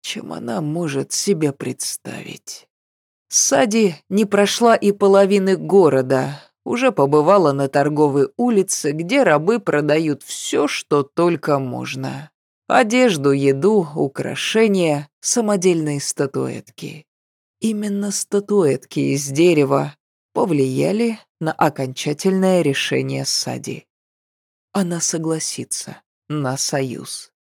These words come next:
Сади не хочет закончить свою жизнь в сточной канаве, как старик из Дортнурта,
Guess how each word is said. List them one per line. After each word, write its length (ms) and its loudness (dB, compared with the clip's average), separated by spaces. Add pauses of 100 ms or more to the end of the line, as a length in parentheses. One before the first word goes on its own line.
(340)
Сади 420 2
не 160 -4
хочет 500 -4
закончить 600 -2
свою 460 2
жизнь 400 2
в 80 -8
сточной 640 -6
канаве, 640 -4
как 280 -2
старик 760 0 (320)
из 240 0
Дортнурта, 960 -6